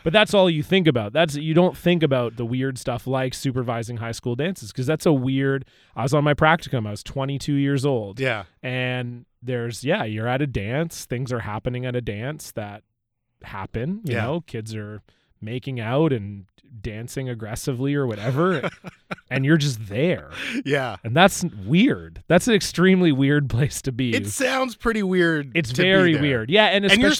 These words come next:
Speaker 2: supposed to be watching over these kids.
Speaker 1: Exactly.
Speaker 2: Right?
Speaker 1: So you gotta kinda
Speaker 2: It's not like you can just walk away.
Speaker 1: No,
Speaker 2: <laughs>
Speaker 1: and kids are very, like,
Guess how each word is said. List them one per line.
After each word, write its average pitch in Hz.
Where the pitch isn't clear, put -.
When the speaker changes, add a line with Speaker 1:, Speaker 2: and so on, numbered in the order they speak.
Speaker 2:
supposed 247
to 233
be 196
watching 165
over 220
these 98
kids. 85
Speaker 1:
Exactly. 143
Speaker 2:
Right? 175
Speaker 1:
So 180
you 175
gotta 202
kinda 175
Speaker 2:
It's -
not 226
like 220
you 180
can 151
just 135
walk 143
away. 127
Speaker 1:
No, 202
Speaker 2:
<laughs> -
Speaker 1:
and 185
kids 220
are 269
very, 185
like, 120